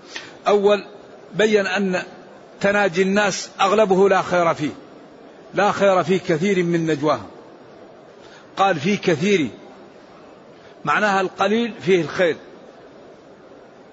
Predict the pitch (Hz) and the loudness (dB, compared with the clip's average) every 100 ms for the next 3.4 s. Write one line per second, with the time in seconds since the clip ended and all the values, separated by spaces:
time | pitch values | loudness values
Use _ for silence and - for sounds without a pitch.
0 | - - - - - - - - - - | -20 -20 -20 -20 -20 -20 -20 -20 -20 -4
1 | 175 190 208 196 190 185 185 196 190 175 | -2 0 0 0 -2 -4 -2 0 0 0
2 | 175 190 190 - 190 190 214 175 196 196 | -2 -2 -2 -2 -4 -4 -6 -2 0 2
3 | 180 214 208 | 2 2 2